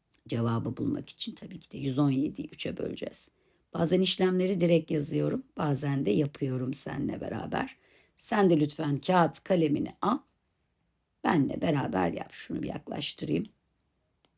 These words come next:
Hadi devam. Birde üç yok. On birde üç, üç kere. Üç kere üç,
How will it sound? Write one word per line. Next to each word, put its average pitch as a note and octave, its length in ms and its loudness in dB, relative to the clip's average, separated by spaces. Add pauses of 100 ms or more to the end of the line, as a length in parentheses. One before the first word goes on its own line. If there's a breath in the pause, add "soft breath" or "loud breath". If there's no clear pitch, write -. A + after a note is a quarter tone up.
(260)
Hadi E3+ 340 0
devam. - 300 0 (260)
Birde D#3 400 2
üç - 480 -2 (420)
yok. D3 360 0 (720)
On G#3+ 260 10
birde D3+ 300 6
üç, A3+ 440 -2 (760)
üç D#3 200 0
kere. - 260 -4 (1400)
Üç C4 180 6
kere F#3 200 6
üç, - 460 2